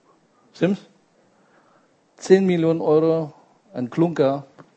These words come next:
kriegst du vielleicht zwei oder je nachdem was. Eine ganze Box vielleicht. Aber klein. Stimmt's? Die Menge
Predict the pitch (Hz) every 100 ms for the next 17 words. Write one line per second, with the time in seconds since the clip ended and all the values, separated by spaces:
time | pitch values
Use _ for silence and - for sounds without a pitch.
0 | - 135 131 131 120 117 - 120 101 85
1 | 101 101 101 110 110 107 113 101 95 92
2 | - - _ _ _ _ 110 101 101 101
3 | 95 113 - - 90 87 - _ _ _
4 | _ - 107 98 - 113 117 92 - _
5 | _ _ _ _ _ - 160 220 - _
6 | _ _ _ _ _ _ _ _ _ _
7 | _ _ _ _ _ _ _ - _ _
8 | _ _ _ _ - 185 214 262 220 196
9 | 220